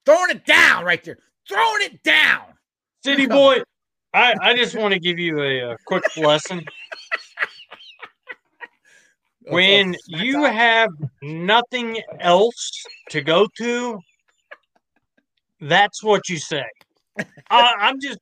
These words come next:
Speaker 2: that, that, that's it. That's all I'm saying. That's, I love you, brother. I'm playing. It's all good, man. It's all fun.
Speaker 1: All right, Dennis, what's up, buddy? If Zach
Speaker 2: Hey,
Speaker 1: Taylor
Speaker 2: Dennis.
Speaker 1: wants to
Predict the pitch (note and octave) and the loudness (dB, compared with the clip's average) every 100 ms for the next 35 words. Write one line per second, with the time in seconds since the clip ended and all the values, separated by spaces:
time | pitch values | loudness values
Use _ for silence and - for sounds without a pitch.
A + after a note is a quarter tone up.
0 | - F#3 F3+ F3+ F3 F3 E3 D3 G3 - | -8 -8 -6 -10 -8 -8 -8 -10 -12 -14
1 | C#3+ D#3 F3+ G#3+ D#4 D#4 C#4+ D3+ - - | -10 -8 -2 2 2 2 -2 -2 -8 -20
2 | - _ D#3 - C4+ C4+ - - - D4+ | -20 _ -20 -20 -20 -20 -20 -20 -6 -2
3 | F3+ G#3 G3 F#3 D#3+ D#3 D3+ - D3+ C#3+ | 2 2 2 -2 0 0 -2 -6 -8 -6
4 | C#3 F3 F3 E3+ D#3 E3+ D#3+ F3 F3 E3+ | -6 -4 -2 -4 -6 0 0 0 -2 -2
5 | C#3+ C#3 C3+ B2+ - _ - D3 D#3+ D#3 | -2 -4 -4 -8 -18 _ -6 -2 -2 -4
6 | F3 D3+ C3+ C3 _ _ _ _ _ _ | -4 -4 -6 -14 _ _ _ _ _ _
7 | A#4+ _ _ - - _ F4 - _ _ | -20 _ _ -20 -20 _ -20 -20 _ _
8 | - - _ _ _ _ D3+ D#3 C#3 B2+ | -20 -20 _ _ _ _ -14 -6 -6 -6
9 | G2+ - C3+ C#3+ B2+ B2 A#2+ A#2+ G#2+ G2+ | -10 -14 -10 -8 -8 -10 -10 -8 -8 -10
10 | G2 G2+ _ _ _ _ _ - A#2 G#2 | -14 -18 _ _ _ _ _ -8 -6 -4
11 | C3+ F#3 F3+ E3 E3+ E3+ C#3 C3 _ C3 | -4 -4 -2 0 0 -2 -6 -14 _ -6
12 | E3 E3 - - D#3 D3+ D#3 | -6 -6 -8 -4 -2 0 -2